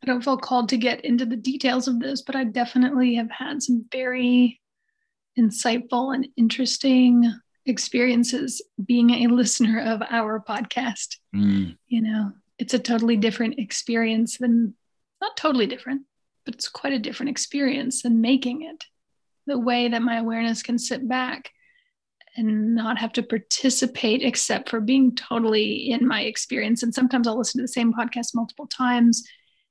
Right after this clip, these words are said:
Speaker 1: and it's different every time. You know, I hear
Speaker 2: Mm.
Speaker 1: different things. And that mostly what I've experienced with that is the part of me that's, like, excited that we're doing this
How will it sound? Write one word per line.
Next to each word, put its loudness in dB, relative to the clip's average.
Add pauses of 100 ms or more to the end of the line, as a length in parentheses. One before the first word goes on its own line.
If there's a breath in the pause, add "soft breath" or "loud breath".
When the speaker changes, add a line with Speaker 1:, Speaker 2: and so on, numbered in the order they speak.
(320)
Speaker 1:
and 0
it's -2
different 0
every 0
time. -2
You -4
know, -4
I -6
hear 0
Speaker 2:
Mm. 2
Speaker 1:
different -6
things. -6
And 4
that 0 (840 loud breath)
mostly 6
what 4
I've 2
experienced 2
with -6
that 0
is -2
the -6
part -2
of 6
me 4
that's, -8
like, -10 (1400)
excited -2 (600)
that 0 (300)
we're 0
doing 4
this -2